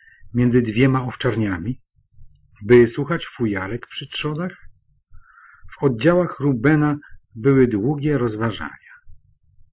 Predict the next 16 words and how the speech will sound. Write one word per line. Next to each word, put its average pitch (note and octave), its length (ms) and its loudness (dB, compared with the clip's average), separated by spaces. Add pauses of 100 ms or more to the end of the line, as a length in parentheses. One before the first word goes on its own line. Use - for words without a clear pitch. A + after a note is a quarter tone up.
(840)
Gilead B2+ 680 0 (140)
mieszkał D#3 500 2
sobie C3+ 520 0
za A2 180 0
Jordanem, E2 680 -4 (760)
a B2+ 120 -4
Dan, G2+ 480 -2 (1200)
dlaczego B2 460 4
żeglował C#3+ 580 2
na G#2+ 120 0
okrętach? F#2 800 -6 (1200)
Aszer D3+ 520 0 (300)
mieszkał D3 480 2
na D#3+ 140 0
wybrzeżu C#3+ 460 4
morskim, A#2 580 0